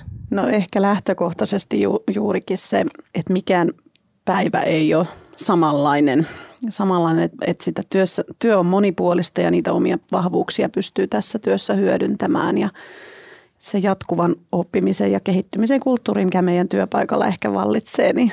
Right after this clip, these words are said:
niin tota, se antaa kyllä lisädraivia siihen omaan ammatillisuuteen.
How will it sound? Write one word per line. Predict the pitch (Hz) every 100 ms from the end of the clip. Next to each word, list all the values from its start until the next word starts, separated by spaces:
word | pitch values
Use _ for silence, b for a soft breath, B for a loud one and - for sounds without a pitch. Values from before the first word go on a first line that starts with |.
| -
niin | 220 208 208
tota, | 202 202 202 B B B B B
se | - 214 196
antaa | 185 196 165 190
kyllä | 208 190 190
lisädraivia | 196 202 - 196 202 208 220 220
siihen | - 247 269
omaan | 196 196 196 208
ammatillisuuteen. | - 190 196 202 208 190 214 196 190 - - - 220